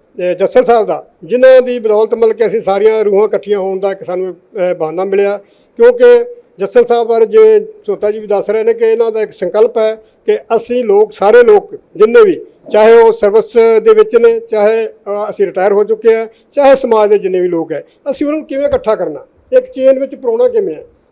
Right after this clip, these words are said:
ਉਹ ਜਿਹੜਾ ਮੁੱਦਾ ਹੈਗਾ ਜਾਂ ਉਹ ਜਿਹੜੀ ਗੱਲ ਹੈ, ਜਿਹੜੀ ਗੱਲ ਕੀਤੀ ਹੈ ਜ-, ਸੋਤਾ ਜੀ ਨੇ ਕਿ ਜਿਹੜੀ power of social unity ਹੈ,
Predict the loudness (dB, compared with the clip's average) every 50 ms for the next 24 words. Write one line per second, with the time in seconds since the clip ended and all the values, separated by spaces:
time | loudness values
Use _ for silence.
0 | _ _ -2 0 0 0 0 0 0 0 0 -2 -2 -4 -6 -2 0 2 2 2
1 | 2 0 -2 -2 -4 -4 -4 -4 -4 -2 -2 -2 -2 -2 -2 0 0 0 0 0
2 | -2 -4 -4 -2 -2 -2 -4 -6 -10 -16 -12 -8 -6 -6 -4 -4 -6 -8 -8 -10
3 | -14 -16 -20 -20 _ _ _ -12 -8 -4 -4 -4 -4 -4 -6 -6 0 0 0 0
4 | 0 -2 -6 -8 -8 -8 -8 -6 -4 -4 -4 -6 -6 -8 -8 -6 -6 -6 -6 -6
5 | -8 -8 -8 -8 -6 -6 -6 -6